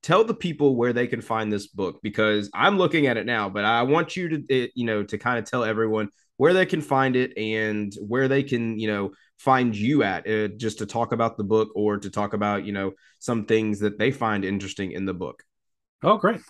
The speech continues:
Speaker 2: Uh, yeah, so the book itself is available all over the place online. So Amazon, if you just look up Leaders Assemble, Leadership in the M C U, you'll find it there. It is on Barnes and Noble. Um, it's being sold online through Walmart,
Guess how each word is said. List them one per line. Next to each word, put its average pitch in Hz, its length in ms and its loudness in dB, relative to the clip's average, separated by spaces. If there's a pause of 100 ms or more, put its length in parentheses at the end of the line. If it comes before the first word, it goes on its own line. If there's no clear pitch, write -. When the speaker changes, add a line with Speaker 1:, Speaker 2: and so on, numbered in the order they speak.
(600)
Speaker 2:
Uh, 165 220 6
yeah, 202 140 8
so 196 180 6
the 180 100 8
book 208 240 2
itself 185 380 4
is 156 120 2
available 143 540 2 (140)
all 151 280 8
over 139 180 0
the 131 80 0
place 135 380 -2
online. 98 540 -4 (200)
So 104 220 4
Amazon, 131 640 4
if 117 120 -2
you 117 80 0
just 113 180 -4
look 120 160 2
up 113 160 4
Leaders 110 380 2
Assemble, 120 720 0 (280)
Leadership 110 480 -2
in 104 100 -2
the 101 100 -2
M 95 200 -4
C - 200 -6
U, 156 200 6
you'll 127 200 2
find 120 380 -2
it 117 140 -4
there. 120 420 2 (380)
It 113 100 -4
is 123 180 4
on 123 200 4
Barnes 113 340 0
and 107 120 -4
Noble. 135 460 2 (540)
Um, 92 300 -8
it's - 180 -8
being 113 220 2
sold 117 260 4
online 107 560 4
through 107 260 -2
Walmart, 98 600 2